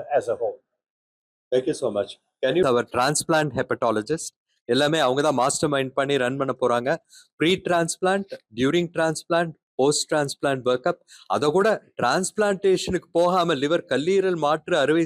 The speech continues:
Speaker 2: சிகிச்சைக்கு போகாம ஒருத்தரை எப்படி காப்பாத்திக்கிறது, that is called preventive hepatology. அதுலயே அவங்க வந்து எக்ஸ்பர்ட். So,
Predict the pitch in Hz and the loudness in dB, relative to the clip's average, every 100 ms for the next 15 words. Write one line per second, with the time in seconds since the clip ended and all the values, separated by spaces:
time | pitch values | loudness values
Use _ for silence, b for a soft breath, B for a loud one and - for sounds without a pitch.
0 | - 156 143 151 - - - 147 165 165 | 0 -4 -4 -6 -4 -4 0 2 2 2
1 | 151 170 196 B B B 143 147 160 147 | 2 0 -2 B B B 0 2 2 2
2 | 143 151 135 127 127 - 113 113 107 107 | 0 -2 0 0 -2 -2 -2 -2 -2 -2
3 | 117 131 - 165 - 135 147 175 175 147 | -4 -4 -2 -2 0 0 2 0 -2 -4
4 | 120 - 113 101 92 98 _ _ 113 123 | -6 -4 -2 -2 -4 -14 _ _ -2 0
5 | 160 175 135 127 127 131 117 - - 156 | 2 2 2 0 0 0 -2 -6 -4 -4
6 | - _ _ _ - | -6 _ _ _ 0